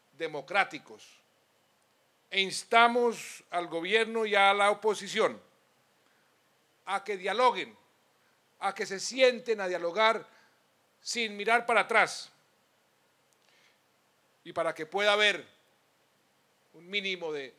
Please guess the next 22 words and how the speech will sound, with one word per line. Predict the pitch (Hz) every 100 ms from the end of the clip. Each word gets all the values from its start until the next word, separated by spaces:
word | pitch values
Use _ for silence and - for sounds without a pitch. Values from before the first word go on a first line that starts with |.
| _
reconciliación | 180 185 - 165 151 156 151 139 175 170
política. | 170 151 147 117 - - _ _ _ _ _ _ _ _ _ _ _ _ _ _ _ _
Son | - 190 214
estos | 220 - 220 185 - - _ _ _ -
los | 185
momentos | 180 208 233 233 240
de | 208
mantener | 190 175 180 196 220 208 185
mesura, | 208 202 269 240 143 - _ _ _ _ _ _ _ _ _ _
tanto | 190 190 185 190 190 190 185 - _
en | 185 180
el | 180
discurso | 175 - - 247 220 247 233
como | 226 196 185
en | 180
las | 175
acciones | 170 - 214 220
políticas, | - - 220 214 180 113 104 - _ _ _ _ _ _ _ _ _ _ _ -
y | 180
que | 185
las | 175 160
diferencias | 151 156 160 226 208 - 165 143 123 - - _